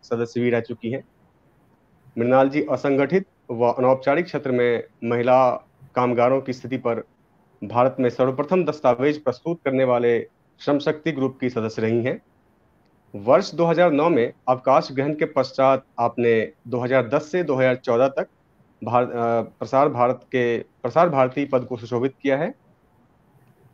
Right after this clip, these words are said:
वर्तमान में आप नेशनल हेराल्ड ग्रुप की संपादकीय सलाहकार तथा Wildlife Foundation of India में Board of Trustees की मानद सदस्य होने के साथ-साथ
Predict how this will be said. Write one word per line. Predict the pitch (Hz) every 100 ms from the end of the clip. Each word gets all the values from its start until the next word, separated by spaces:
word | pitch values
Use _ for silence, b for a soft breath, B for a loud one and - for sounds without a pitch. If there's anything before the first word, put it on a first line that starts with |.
| _ _ _
वर्तमान | 113 127 131 160 214
में | 233 208
आप | 196 196 - _ -
नेशनल | 131 135 180 196
हेराल्ड | 175 165 160 156
ग्रुप | 147 151 -
की | 143 139 -
संपादकीय | - 131 117 127 131 151
सलाहकार | 147 120 117 120 127
तथा | 143 _ - 117 113
Wildlife | 104 127 131 139 139 123
Foundation | 120 127 127
of | 123 - 113
India | 120 117
में | 117 104 - _ _ _ _ _ _ 113
Board | 131 139
of | 139
Trustees | - 127 117 147 147 131
की | 135 131 120 - -
मानद | 127 135 135 135 113 _
सदस्य | - 127 131 131
होने | 123 127
के | 127
साथ-साथ | 120 120 117 - 113